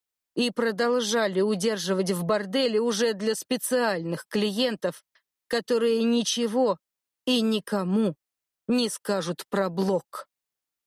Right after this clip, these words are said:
Витору стоило огромных сил, чтобы сдержаться и не убить Митрис на месте после всего, что она рассказала. Почти два года с тех пор, как она возглавила бордель, у него в городе творился подобный беспредел,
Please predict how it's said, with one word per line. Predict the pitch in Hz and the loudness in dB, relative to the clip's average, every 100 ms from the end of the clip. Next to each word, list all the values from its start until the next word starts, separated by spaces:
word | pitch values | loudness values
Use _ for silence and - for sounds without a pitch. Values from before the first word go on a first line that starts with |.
| _ _ _ _ - | _ _ _ _ -2
Витору | 202 208 226 247 233 220 | 0 2 0 2 2 2
стоило | - - 226 220 208 214 | -2 -2 0 2 2 0
огромных | 208 214 247 240 233 220 | 0 0 0 2 0 0
сил, | - - 202 170 156 | -2 0 2 2 0
чтобы | - - 185 | -2 -2 -2
сдержаться | 190 160 190 175 220 214 - 202 | 0 0 -2 0 0 -2 -2 -2
и | 214 240 | 0 2
не | 233 240 | 2 4
убить | 247 254 208 294 277 233 | 2 2 0 0 0 0
Митрис | 233 233 202 233 240 - | 2 2 0 -2 -2 0
на | 226 226 | 0 2
месте | 240 240 185 - 180 | 0 0 -2 -4 -4
после | 196 190 196 | -2 0 -2
всего, | 180 202 185 190 | 0 -2 0 0
что | - 185 | 0 -2
она | 175 175 | 0 0
рассказала. | 175 - 185 175 180 156 143 151 _ _ _ _ _ _ _ _ - | -2 -2 -4 -2 -2 -2 -4 -8 _ _ _ _ _ _ _ _ -4
Почти | 247 240 - - 277 | -2 -2 -4 -2 -2
два | 220 233 | 2 0
года | 220 247 226 175 | 2 2 2 -2
с | - | -2
тех | 202 - | -4 -4
пор, | - 220 | -2 0
как | 190 190 196 | 0 -2 -2
она | 196 208 | 0 0
возглавила | 202 185 180 202 202 190 | 0 0 0 0 2 2
бордель, | 185 190 175 214 220 | 2 0 -2 -2 0
у | 202 | 0
него | 208 202 | 2 0
в | 185 | -2
городе | 165 190 226 214 240 | -2 0 0 0 -2
творился | 226 233 220 220 - - | 0 0 2 0 0 -4
подобный | 220 208 202 185 220 | -2 -2 -2 0 0
беспредел, | 214 240 - 262 214 254 185 | 0 -2 -2 -4 0 0 0